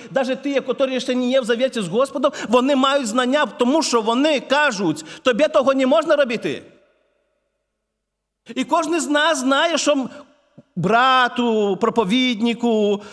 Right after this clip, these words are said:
пророку можна робити і не можна робити. Каже, пророк має пильнувати, має бути святим, побожним життям жити. Так, амінь.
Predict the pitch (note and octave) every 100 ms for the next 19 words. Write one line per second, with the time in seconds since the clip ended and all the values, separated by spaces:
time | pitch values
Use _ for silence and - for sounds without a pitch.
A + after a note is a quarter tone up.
0 | - - A#3 A#3 B3+ C4+ B3+ B3+ A3+ G#3
1 | C4 E4+ E4+ E4+ D#4+ E4+ D#4+ C#4 D4+ D4
2 | D4 A3+ F#3+ F3 D3+ C#3+ - A2 D4 D4
3 | C#4+ C4 B3 E4 E4 E4 E4+ D#4+ E4 D4+
4 | E4 E4+ F4 C#4 A3 D#4+ D#4 E4 D4 D4+
5 | D#4 E4+ D4 - - C#4+ E4+ D4+ E4 C#4
6 | C#4+ E4 C#4 G#3+ - B2 - _ _ _
7 | _ _ _ _ _ _ _ _ _ _
8 | _ G3 G#3+ C#4 C#4+ E4+ A3+ B2